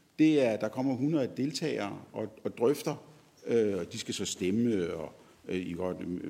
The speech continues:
med, med iPhone eller i-, og, og så videre. Og, og, og der skal de så stemme om placering, hvilke projekter, eller hvilke ting skal vi lægge vægt på med hensyn til placering, medejerskab, og hvordan vil de gerne inddrages, øh,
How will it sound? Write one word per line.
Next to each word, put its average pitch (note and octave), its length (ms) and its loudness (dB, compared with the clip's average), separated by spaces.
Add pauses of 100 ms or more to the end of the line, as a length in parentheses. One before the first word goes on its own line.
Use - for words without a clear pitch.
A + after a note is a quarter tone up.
(220)
med, E2 400 -4 (120)
med D#2+ 300 -4
iPhone F2+ 440 -4
eller D#2+ 200 -4
i-, F2 460 -6
og, F#2 140 -6
og E2+ 100 -8
så - 100 -8
videre. D3+ 260 4 (320)
Og, A2 260 0
og, A2+ 180 2
og - 160 -2
der E3+ 80 4
skal D3+ 180 -2
de - 40 -6
så D3 80 -4
stemme C#3+ 280 4
om G2 120 0 (220)
placering, C#3+ 560 2
hvilke C3 340 0
projekter, B2 600 -6
eller G#2 120 -4
hvilke C3 220 0
ting D3+ 240 -6
skal - 160 -4
vi A#2+ 60 2
lægge G#2 200 -4
vægt B2 180 -4
på C3+ 240 0 (300)
med G#2 100 -2
hensyn A#2+ 220 -4
til - 100 -8
placering, C3 640 -2 (360)
medejerskab, A2 960 2 (400)
og - 120 -4
hvordan B2+ 320 0 (100)
vil B2 120 0
de A2+ 60 -6
gerne A#2 380 -2
inddrages, B2+ 800 -2
øh, F#2 360 -2